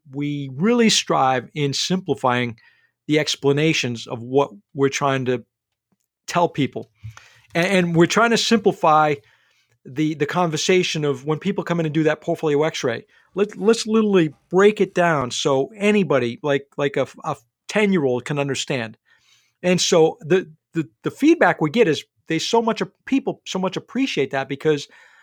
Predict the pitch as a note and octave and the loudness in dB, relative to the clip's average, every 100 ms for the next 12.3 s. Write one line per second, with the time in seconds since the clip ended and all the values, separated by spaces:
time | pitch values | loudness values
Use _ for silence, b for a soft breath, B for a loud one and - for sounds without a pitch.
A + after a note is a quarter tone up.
0 | - D3 A3 C#4 B3 G#3+ D#3+ C#3+ - - | -16 -6 -6 -4 -4 0 0 0 -2 -2
1 | G#3 G#3+ F3 F#3+ E3 C#3 B2+ - C#3 B2 | 2 2 0 0 2 2 0 -4 -8 -6
2 | B2 - C#3+ C#3+ C#3 B2+ B2+ A#2+ D#3 B2 | -6 -6 -6 -4 -6 -6 -8 -4 -2 -2
3 | A2+ b b b b C#3 F3 B3 G3+ - | -6 b b b b -2 0 2 0 2
4 | F3+ E3+ C#3 C#3 C3 D3+ C3+ C#3 D3+ F#3+ | 2 2 0 0 0 -2 0 0 2 2
5 | D#3+ B2+ - E3+ D#3+ D3 C#3 C3 B2+ - | 2 -2 -2 -2 -2 -2 -2 0 -2 -2
6 | E3 C3+ A#2+ _ _ _ _ _ D#3+ D3+ | -2 -2 -4 _ _ _ _ _ -4 -4
7 | - C#3+ C3 D#3 G#3+ D#3+ C#3+ D3 B2 C3 | -6 -8 0 4 4 2 0 -4 -4 -2
8 | C3+ C3+ - G#3+ B3 A3 F#3+ F3 D#3+ D3 | -2 -2 0 4 4 2 0 0 0 0
9 | C#3 C3+ B2 A#2 - E3+ D#3 - - C#3+ | 0 0 -2 -8 -4 0 0 -4 -8 -8
10 | - F3 D#3 - - C3 A#2+ B2+ b b | -2 0 0 -2 -4 -2 -2 -4 b b
11 | - D3 C#3+ A3+ A#3+ G3 F3+ E3 C#3+ - | -6 -4 -2 0 2 0 0 -4 -4 0
12 | E3 D3+ C#3+ | 2 2 0